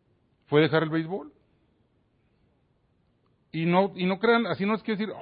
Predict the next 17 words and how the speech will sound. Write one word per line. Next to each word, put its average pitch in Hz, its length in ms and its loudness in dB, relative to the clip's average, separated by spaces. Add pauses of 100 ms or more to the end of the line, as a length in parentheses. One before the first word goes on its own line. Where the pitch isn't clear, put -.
(160)
"Ay, 202 160 -2
una 202 340 2
decisión 160 540 -4
que", 175 140 -6
nada, 233 500 -2
dije, 180 200 -6
"No, 240 340 -12 (440)
mejor 135 220 -4
ni 196 80 -6
les 196 120 -2
platico 156 380 -8
lo 170 120 -10
que, 139 160 -10
lo 123 260 -14
que 143 100 -10
dije", 175 280 -8
¿va? 147 220 -4